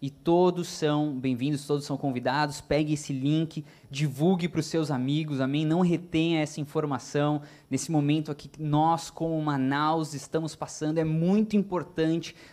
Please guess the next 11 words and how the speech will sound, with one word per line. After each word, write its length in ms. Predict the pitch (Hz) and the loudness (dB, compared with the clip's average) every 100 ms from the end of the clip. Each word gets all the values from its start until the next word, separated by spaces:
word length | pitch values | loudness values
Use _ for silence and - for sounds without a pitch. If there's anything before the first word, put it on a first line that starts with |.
| - | -2
nós 240 | 147 - | 0 0
passarmos 760 | - 143 - 151 147 151 147 - | -4 -6 -4 0 2 2 -2 -4
palavras 680 | - 135 131 143 147 143 127 | -2 0 2 2 2 0 -4
de 60 | |
sabedoria, 580 | - 143 139 131 135 143 | -6 -4 -2 0 2 0
palavras 420 | 135 131 147 143 | 2 0 2 0
de 120 | 127 117 | -2 -8
vidas, 440 | 120 143 147 131 | -6 -6 -4 -4
palavras 440 | - 135 143 139 | 0 0 2 0
de 80 | 135 | -2
esperança. 680 | 135 - 127 139 151 147 | -8 -4 0 2 2 0